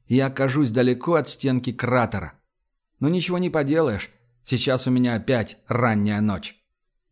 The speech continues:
Сегодня я проведу ее без системы жизнеобеспечения,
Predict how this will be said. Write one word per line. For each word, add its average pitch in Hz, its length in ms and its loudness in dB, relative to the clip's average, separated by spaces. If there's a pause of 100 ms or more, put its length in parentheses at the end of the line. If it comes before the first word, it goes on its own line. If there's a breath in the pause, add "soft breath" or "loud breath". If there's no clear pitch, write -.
(260 soft breath)
Сегодня 180 400 2
я 175 80 2
проведу 160 400 2
ее 160 260 4
без 143 200 0
системы 151 420 -2
жизнеобеспечения, 139 1000 0